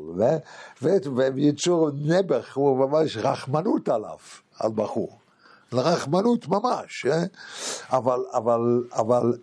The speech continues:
ב-, ב-, בתור אברך, אה, צריכים לעשות משהו בזה, כי זה באמת נמצא במקום ששם יש יצירת עולם, וזה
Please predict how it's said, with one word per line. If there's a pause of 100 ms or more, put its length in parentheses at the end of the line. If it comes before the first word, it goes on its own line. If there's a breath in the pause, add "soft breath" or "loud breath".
(160)
ב-,
ב-,
בתור
אברך,
אה, (260)
צריכים
לעשות
משהו
בזה, (380 loud breath)
כי
זה (100)
באמת (520 loud breath)
נמצא
במקום (540 soft breath)
ששם
יש
יצירת
עולם,
וזה